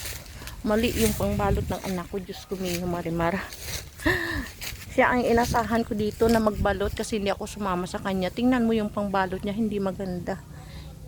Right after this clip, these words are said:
Iba. Ayan, oh.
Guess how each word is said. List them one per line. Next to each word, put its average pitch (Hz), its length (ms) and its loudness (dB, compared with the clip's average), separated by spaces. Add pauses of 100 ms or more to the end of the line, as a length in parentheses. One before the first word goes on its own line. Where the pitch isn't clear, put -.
Iba. 196 340 2 (2750)
Ayan, 233 340 6
oh. 262 60 -2